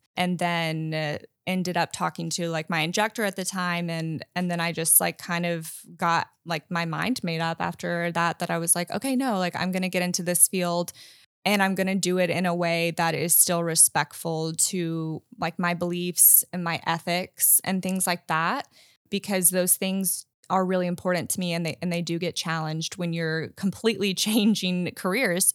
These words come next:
You know, being around y'all every day, like, who wouldn't freaking love that? Um, but I was inundated with positive messages, constantly being built up, people who were very similar to me when it came to what, like, I believed in.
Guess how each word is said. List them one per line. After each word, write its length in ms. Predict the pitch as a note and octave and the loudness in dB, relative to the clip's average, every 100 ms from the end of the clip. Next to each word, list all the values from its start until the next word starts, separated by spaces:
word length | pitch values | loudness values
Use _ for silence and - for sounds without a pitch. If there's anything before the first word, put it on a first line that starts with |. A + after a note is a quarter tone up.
| - | 2
You 120 | G3+ | 2
know, 240 | F#3+ F3 - - - - _ | 2 0 -2 -14 -20 -20 _
being 320 | G#3 G3+ G3 F#3+ | 2 4 4 2
around 340 | F#3+ F#3 F3+ | 4 4 4
y'all 320 | F#3 F3+ F3+ - | 4 6 6 6
every 260 | F3+ F#3 | 2 2
day, 400 | F3+ F3 F3 F3 | 0 2 2 2
like, 260 | F3 E3 D#3+ E3+ - | 0 -2 -4 -10 -4
who 180 | F#3+ | -2
wouldn't 320 | F3+ E3+ F3 - | 0 0 -2 -4
freaking 480 | - F3 F3+ E3+ | -6 -4 -2 -2
love 260 | E3 E3+ E3+ | 0 0 0
that? 380 | E3+ E3+ F3 - | 2 2 2 -2
Um, 200 | F3 E3+ | -4 -2
but 100 | E3+ | 2
I 120 | F3+ | 4
was 200 | F3+ F3+ - | 4 2 0
inundated 840 | - F#3+ F#3 F3+ F3 E3 E3+ E3+ E3+ | -2 0 2 0 0 0 0 -2 -2
with 380 | F3 E3 E3 - | -2 -2 -6 -10
positive 580 | - E3+ E3+ F3 F3 | 0 0 2 0 -2
messages, 920 | E3+ D#3+ - F3 E3 E3+ E3+ E3+ E3+ - - - _ | 0 0 0 0 -2 -2 0 2 2 2 -2 -20 _
constantly 600 | - F3+ F3 - F3+ F3+ F3 | -4 -2 0 -2 -2 -2 -2
being 260 | F3+ F3 | -2 0
built 320 | F3 E3 E3 - | 0 0 -2 -4
up, 400 | E3+ E3+ E3+ E3+ - - _ _ - | -2 0 0 -2 -8 -20 _ _ -10
people 380 | - F#3 F3+ F#3 | -2 2 4 4
who 120 | F3+ | 4
were 100 | F3+ | 2
very 320 | E3+ F3 F3 | 2 2 4
similar 440 | E3+ - E3+ E3+ F3+ | 4 4 2 0 0
to 120 | - | 0
me 160 | F#3 F3+ | 0 0
when 100 | F3+ | -2
it 100 | - | -4
came 280 | - E3+ E3+ | -4 -2 -2
to 160 | - | -4
what, 140 | F3 - | -4 -2
like, 140 | E3+ | -2
I 60 | E3 | -2
believed 540 | E3 D3+ D3 D#3 F3 | -4 -4 -4 -6 -4
in. 440 | G3 G3 G3+ A#3 | -2 0 2 2